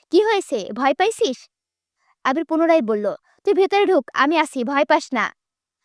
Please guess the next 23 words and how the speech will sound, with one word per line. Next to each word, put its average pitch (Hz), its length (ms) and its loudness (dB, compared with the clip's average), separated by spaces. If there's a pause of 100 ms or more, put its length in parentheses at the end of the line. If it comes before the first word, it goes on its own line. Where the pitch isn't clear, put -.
(220)
মেঘ 285 160 -2
দু 247 140 -4
হাতে 277 240 0
আঁকড়ে 214 380 0
ধরল 285 220 -2
আবির 220 360 0
ভাইয়ের 247 220 -2
হাত, 190 260 -4 (380)
গুটি 247 260 -4
গুটি 285 240 -4
পায়ে 262 220 2
ভেতরে 226 360 -4
ঢুকল। 196 380 -4 (360)
আবির 247 240 2
এক 254 240 0
হাতে 302 200 -2
বিছানার 277 420 -2
ওপর 277 220 0
থেকে 311 260 -2
ফোন 247 260 0
নিয়ে 285 160 -2
ফ্ল্যাশ 226 320 0
জ্বালালো। 202 440 -2